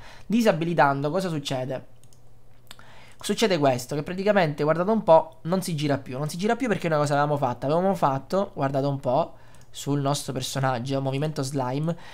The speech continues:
che se la sua velocità era minore di zero andava a sinistra, ma siccome noi abbiamo utilizzato il physics, che adesso abbiamo disabilitato, non funziona. Per fare questo cosa facciamo? Andiamo in modalità debug, vi faccio vedere un po'. Guardate, ciao Edoardo.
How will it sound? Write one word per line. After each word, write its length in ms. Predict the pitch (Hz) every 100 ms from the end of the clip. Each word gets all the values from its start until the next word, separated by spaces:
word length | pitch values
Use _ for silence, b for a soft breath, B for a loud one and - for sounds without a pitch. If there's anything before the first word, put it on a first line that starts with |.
| B
che 180 | - 233
se 220 | - 185
la 120 | 180 180
sua 180 | 233
velocità 520 | 202 185 170 170 170 147
era 140 | 151
minore 280 | 160 196 180
di 160 | 165
zero 320 | 151 180 233 202
andava 220 | 151 143
a 40 |
sinistra, 500 | - 143 135 - -
ma 100 | 151
siccome 260 | 160 220 208
noi 120 | 180
abbiamo 220 | 156 151
utilizzato 680 | 143 147 147 170 156 135 - - - -
il 160 | 147 139
physics, 480 | 151 139 143 139
che 100 | 143
adesso 220 | 143 147 139
abbiamo 180 | 143
disabilitato, 680 | 139 139 185 247 165 127 131
non 160 | 139 135
funziona. 600 | - 131 - 127 139 156 B B B -
Per 100 | 160
fare 160 | 214
questo 160 | 247 196
cosa 140 | 165
facciamo? 240 | 147 - 127
Andiamo 240 | 208 240
in 60 | 165
modalità 260 | 147 139
debug, 300 | 135 139 131
vi 60 | 131
faccio 220 | 156 -
vedere 180 | 139 135
un 120 | 127
po'. 300 | 127 151 - B B -
Guardate, 600 | 139 135 143 123 143 160 -
ciao 380 | 196 202 208
Edoardo. 680 | - 151 147 131 135 139 139